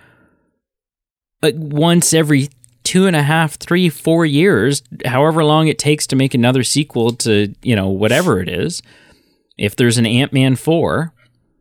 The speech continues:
as long as the quality is there, we're gonna go and we're gonna be happy because those are the characters that we know and we've grown to love.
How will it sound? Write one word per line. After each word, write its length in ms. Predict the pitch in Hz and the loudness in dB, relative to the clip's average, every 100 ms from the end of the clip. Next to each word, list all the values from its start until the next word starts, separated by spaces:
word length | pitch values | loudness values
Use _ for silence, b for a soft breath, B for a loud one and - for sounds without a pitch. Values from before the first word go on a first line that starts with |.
| _ _ _ _ _ _ _ _ _ 151 | _ _ _ _ _ _ _ _ _ -4
as 160 | 156 | -2
long 240 | 160 208 254 | 2 2 2
as 100 | 226 | 0
the 100 | 196 | -6
quality 640 | - - 147 220 240 135 | -6 -4 -2 0 2 2
is 160 | 117 - | 0 2
there, 220 | 151 180 | 0 0
we're 140 | 160 139 | -2 -2
gonna 300 | 170 202 147 | 0 0 0
go 340 | 156 214 214 | 0 2 2
and 180 | 104 123 | 2 2
we're 100 | 135 | 0
gonna 280 | 139 180 185 | 0 2 2
be 160 | 156 143 | 2 0
happy 420 | 156 202 - 135 | 0 -2 0 0
because 280 | 117 139 135 | 0 -2 2
those 260 | 147 160 | 2 2
are 40 | 151 | -2
the 100 | 143 | -4
characters 540 | - 170 190 131 113 | 0 0 0 -4 -4
that 80 | 120 | -2
we 160 | 127 | 0
know 340 | 127 143 233 175 | 2 2 0 0
and 140 | 107 | 2
we've 180 | 110 117 | 0 -2
grown 400 | 120 135 196 185 | 0 2 2 0
to 80 | 131 | -2
love. 600 | 120 165 233 - - | 0 2 0 -4 -12